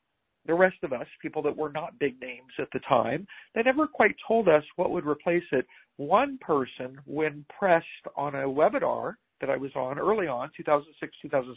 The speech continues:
seven, said that there would be something on our desktop and something on our phones, which finally would become smartphones, and people could communicate that way. Well,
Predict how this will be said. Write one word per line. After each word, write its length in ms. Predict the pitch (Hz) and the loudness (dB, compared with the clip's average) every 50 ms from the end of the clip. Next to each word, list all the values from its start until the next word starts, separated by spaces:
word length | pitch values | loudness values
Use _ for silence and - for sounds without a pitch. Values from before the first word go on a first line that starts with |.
| - - | 0 2
seven, 340 | 208 220 - 156 139 156 - _ - - - _ _ _ _ _ _ _ - | 4 4 4 0 -6 -8 -10 _ -20 -20 -20 _ _ _ _ _ _ _ -4
said 180 | - 202 196 175 | 0 0 0 0
that 100 | 180 170 | 0 -2
there 100 | 185 175 | -2 -2
would 140 | 170 170 165 | -2 -6 -8
be 120 | 165 165 - - | -12 -14 -6 -4
something 320 | 214 214 214 214 269 262 | -4 -4 -2 -4 -4 -2
on 140 | 240 233 220 | -2 0 2
our 200 | 214 202 190 190 | 2 2 2 4
desktop 640 | - 160 156 - - - - - - - - - - _ _ _ _ _ _ _ _ _ _ | 4 4 4 2 -6 -12 -2 0 2 2 2 -2 -4 _ _ _ _ _ _ _ _ _ _
and 160 | - 139 143 147 - - | -10 -10 -10 -10 -6 -6
something 340 | 180 170 175 - 185 185 - | -6 -6 -4 -6 -6 -6 -4
on 240 | - - 165 165 160 | -2 -2 0 0 2
our 220 | 156 156 156 156 151 - | 2 2 2 0 -2 0
phones, 500 | _ 196 190 170 143 127 127 139 156 165 - - | _ 2 4 4 0 -4 -6 -10 -14 -18 -10 -8
which 120 | 160 151 - - | -8 -8 -6 0
finally 320 | - 165 160 165 160 165 160 | 0 0 0 0 -2 -2 -2
would 160 | 151 147 135 | -2 -2 -4
become 280 | 139 139 - - 143 135 - - - | -6 -6 -6 -8 -10 -10 -16 -8 -6
smartphones, 600 | - - - - _ - 123 110 113 123 139 170 180 - - - - - - _ _ _ - | -4 -4 -4 -4 _ -4 -4 -4 -4 -10 -14 -16 -18 -20 -20 -20 -20 -20 -20 _ _ _ -6
and 160 | 160 156 - | -6 -6 -4
people 300 | - 240 233 - 240 - | -4 -4 0 0 -2 -2
could 260 | - - 190 - _ | -2 -6 -6 -6 _
communicate 720 | - 185 165 165 170 180 180 170 - - 156 147 143 - - _ | -6 -6 -4 -4 -4 -4 -4 -4 -4 -2 0 0 0 -2 -4 _
that 380 | 110 110 123 143 139 - - 117 | -8 0 2 4 4 4 2 6
way. 400 | 135 147 135 113 - - - - _ _ _ _ _ _ _ _ _ _ _ _ _ _ _ _ _ - | 6 6 6 4 0 -4 -10 -16 _ _ _ _ _ _ _ _ _ _ _ _ _ _ _ _ _ -4
Well, 640 | 160 190 214 226 226 226 226 226 220 220 220 202 | -2 0 2 2 2 2 0 0 0 0 -2 -4